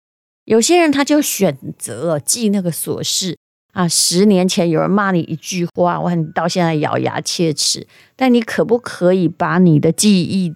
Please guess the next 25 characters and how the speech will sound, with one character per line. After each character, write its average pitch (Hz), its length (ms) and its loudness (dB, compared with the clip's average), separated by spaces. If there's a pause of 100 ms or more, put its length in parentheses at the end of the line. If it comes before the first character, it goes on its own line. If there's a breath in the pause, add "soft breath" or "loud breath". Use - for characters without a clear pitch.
的 127 580 2 (580)
对 196 180 4
象 170 340 0
啊， - 280 -4 (280 loud breath)
那 190 100 0
个 170 80 0
物 190 220 2
件 165 340 -2 (280 soft breath)
变 285 200 4
成 185 220 4
稍 254 360 0
微 208 240 2
大 208 320 -2
一 190 120 2
点 - 200 -2
的 - 80 -6
事 175 280 -4
情？ - 260 -6 (440)
那 277 100 0
把 247 240 -2
你 294 160 4
的 170 100 2
计 185 360 -2
划 175 300 -2
哦， - 200 -6